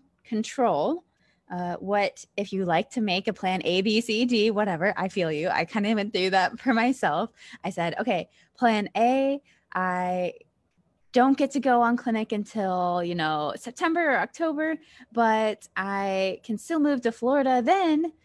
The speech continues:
So, you know, have some apartments looked at ahead of time, and just, I have, like, different lists, but that's just one of them.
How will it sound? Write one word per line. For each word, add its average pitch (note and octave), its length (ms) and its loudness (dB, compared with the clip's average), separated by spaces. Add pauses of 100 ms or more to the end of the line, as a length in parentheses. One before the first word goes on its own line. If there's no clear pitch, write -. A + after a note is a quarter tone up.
(120)
So, A3+ 640 2
you A3+ 140 -2
know, G3 120 0
have A#3 300 0
some B3 140 -2
apartments G#3+ 640 -2
looked G#3 240 -6
at F#3 280 -2
ahead C#4 240 -4
of C4 80 -6
time, A#3+ 580 -2 (420)
and F3 240 -4
just, G3+ 260 -6
I G3+ 60 -2
have, G#3 200 -6
like, E3+ 220 -2
different D#3+ 260 -10
lists, D3 220 -10
but E3 100 -12
that's D#3+ 220 -12
just - 160 -16
one - 140 -8
of - 80 -16
them. - 200 -10